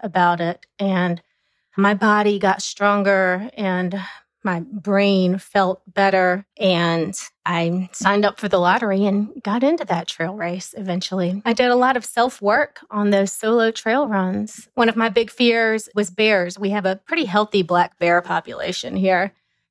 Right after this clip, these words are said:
And so <laughs> I was always a little concerned about what I would do if I ran into a bear on the trail when I was alone. You know what?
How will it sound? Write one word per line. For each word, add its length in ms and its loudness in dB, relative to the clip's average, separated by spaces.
And 520 -2
so 220 -4
<laughs> 40 4
I 160 0
was 180 -2
always 280 -2
a 40 -8
little 220 0
concerned 560 -4
about 320 0
what 240 0
I 80 -2
would 220 -4
do 220 4
if 140 -2
I 120 -2
ran 280 2
into 260 2
a 60 -2
bear 380 2
on 160 -2
the 100 -4
trail 600 0
when 160 -4
I 80 -2
was 140 -4
alone. 640 -2
You 160 2
know 160 2
what? 420 0